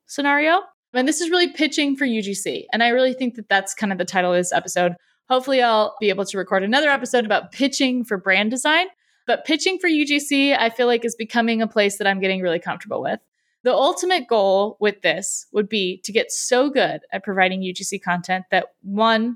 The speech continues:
we land clients out of it, meaning somebody is so impressed with the photo and video that we are able to take of their product on trip that they say, "You know what, Michelle? We're gonna send you stuff all the time, and we want you, your team to run the social."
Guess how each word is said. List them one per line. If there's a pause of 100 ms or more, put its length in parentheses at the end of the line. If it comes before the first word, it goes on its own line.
(160)
we
land
clients
out
of
it,
meaning
somebody
is
so
impressed
with
the
photo
and
video
that
we
are
able
to
take
of
their
product
on
trip
that
they
say,
"You
know
what,
Michelle?
We're
gonna
send
you
stuff
all
the
time,
and
we
want
you,
your
team
to
run
the
social."